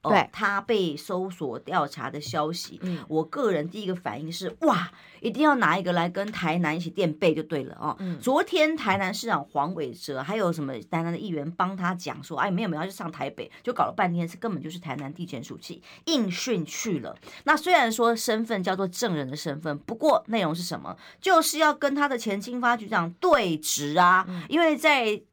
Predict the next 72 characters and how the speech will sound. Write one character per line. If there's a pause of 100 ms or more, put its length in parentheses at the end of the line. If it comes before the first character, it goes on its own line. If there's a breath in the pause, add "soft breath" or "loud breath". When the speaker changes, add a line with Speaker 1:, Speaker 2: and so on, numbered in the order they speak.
Speaker 1:
光
电
案
的
所
有
的
舞
弊
的
过
程
当
中， (120)
承
办
人
就
在
庭
上
讲
说 (180 loud breath)
是
上
级
交
办 (160 loud breath)
啊，
是
局
长
说 (160 loud breath)
有
上
级
交
办。
Speaker 2:
嗯。 (120)
Speaker 1:
其
实
你
要
想
想
看，
这
么
多
年
这
么
大
的
案
子，
真
的
有
可
能 (100)
一
个
经
发
局
长
就 (180 loud breath)
扛
得
住
吗？